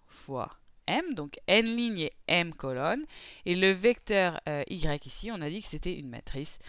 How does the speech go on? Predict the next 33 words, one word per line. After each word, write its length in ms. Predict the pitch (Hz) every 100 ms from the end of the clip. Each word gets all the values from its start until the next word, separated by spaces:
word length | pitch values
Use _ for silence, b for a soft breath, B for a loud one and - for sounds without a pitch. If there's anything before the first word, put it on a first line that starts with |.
| B B B
à 160 | 143 -
M 240 | 143 139
lignes 280 | 127 139 165
et 140 | 143 - _ _
une 280 | 214 220 196
colonne. 260 | 139 120 - - - B B B
Donc, 440 | 196 202 - - - - _ - - -
le 160 | 165 170
produit 520 | - 240 208 202 214
de 100 | 196
la 140 | 143
transposée 580 | - 240 240 226 214 202
de 160 | 175 170
A 240 | 160 160 B B B B -
par 240 | 269 311
Y, 420 | 277 165 160 - -
eh 100 | 170
bien, 280 | 135 151 214
va 180 | 175 160
appartenir 880 | 160 160 165 - 135 127 151 175 -
à 200 | 139 - -
R 180 | 143 147 -
N. 120 | - - -
Donc 180 | 135 -
ça, 140 | 254
c'est 220 | 220 156
un 120 | 196
vecteur 580 | 185 165 - 165 214 - - - -
de 180 | 170 202 -
R 220 | 147 127
N. 140 | 95 - - _ _ _ _ -
Très 160 | 156
bien. 260 | 127 131